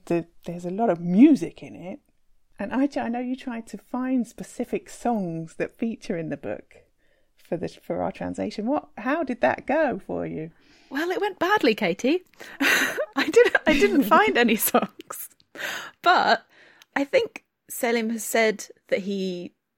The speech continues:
Speaker 2: a lot of the time he was making the songs up. But I felt like, obviously, the language is very familiar,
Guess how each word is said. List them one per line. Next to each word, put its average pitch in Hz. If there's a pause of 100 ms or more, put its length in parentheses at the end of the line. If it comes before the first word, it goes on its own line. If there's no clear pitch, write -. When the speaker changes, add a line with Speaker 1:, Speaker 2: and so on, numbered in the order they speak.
(100)
Speaker 2:
a 220
lot 214
of -
the 220
time 208
he 185
was 190
making 202
the 233
songs 262
up. 294 (720)
But - (380)
I 269
felt 269
like, -
obviously, 240
the 208
language 208 (160)
is 185
very 185
familiar, 170